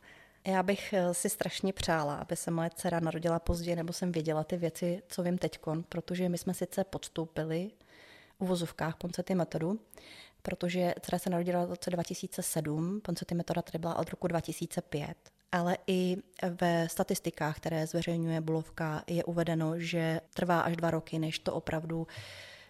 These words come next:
mm, lékaři ovládnou a je tam takzvaná výuková křivka, kdy to jde někdy lépe, někdy hůře, nicméně moje dcera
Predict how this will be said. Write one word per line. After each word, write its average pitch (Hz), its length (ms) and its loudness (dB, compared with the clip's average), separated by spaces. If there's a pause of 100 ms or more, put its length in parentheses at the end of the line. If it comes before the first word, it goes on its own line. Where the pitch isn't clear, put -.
mm, 165 260 0
lékaři 156 380 0
ovládnou 156 580 2
a 160 60 2
je 165 60 0
tam 165 100 0
takzvaná 165 360 0
výuková 160 460 0
křivka, - 400 -4
kdy 156 260 2 (240)
to 170 100 6
jde 151 280 4 (200)
někdy 151 200 0
lépe, 156 280 2
někdy 147 220 0
hůře, 180 440 4
nicméně 156 600 2
moje 147 200 0
dcera - 300 -4